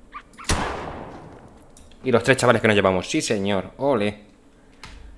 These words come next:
Ya tenemos otros tres más para nuestra colección. Y nada, vamos a esperar a ver si con suerte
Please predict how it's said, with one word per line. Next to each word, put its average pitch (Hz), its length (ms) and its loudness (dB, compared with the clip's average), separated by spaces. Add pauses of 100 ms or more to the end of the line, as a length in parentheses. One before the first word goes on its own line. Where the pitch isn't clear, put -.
(120)
Ya 113 100 -6
tenemos 113 200 -2
otros 110 160 -4
tres 110 100 -2
más 113 140 -2
para 110 160 2
nuestra 156 320 -2
colección. 117 420 -2 (3750)
Y 98 60 -8
nada, 104 140 -2
vamos 95 180 -4
a 104 40 -8
esperar - 200 -4
a - 40 2
ver 101 60 -4
si - 60 -8
con 95 160 -10
suerte 107 420 -2